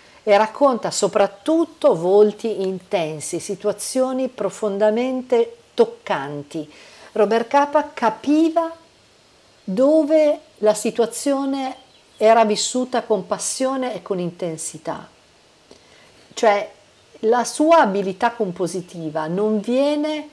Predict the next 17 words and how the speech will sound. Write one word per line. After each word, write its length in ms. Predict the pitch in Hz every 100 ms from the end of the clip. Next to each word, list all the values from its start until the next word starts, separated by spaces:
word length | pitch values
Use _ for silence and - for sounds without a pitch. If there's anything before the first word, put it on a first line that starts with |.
| _
in 180 | 233 214
nessun 480 | 214 220 - 269 226
modo 480 | 180 156 156 160 190
inficiata 1000 | 202 175 - - - 147 147 185 180 175 - - - -
dal 420 | 185 190 190 190
suo 520 | - 240 240 240 226
grande 640 | 190 196 214 220 220 208
occhio 480 | 196 202 - - 214
empatico, 720 | 175 175 - 147 151 165 170
dal 160 | 165 170
suo 320 | - 202 180
grande 400 | 180 202 208 202
animo 360 | 180 175 180 170
empatico. 720 | 165 - 165 143 151 - 170 _ _ _ _ _ _ _ _ _ _ _ _ _ _ _ _ -
In 140 | 233
questi 440 | 285 294 285 226 -
anni 560 | 233 247 277 302 285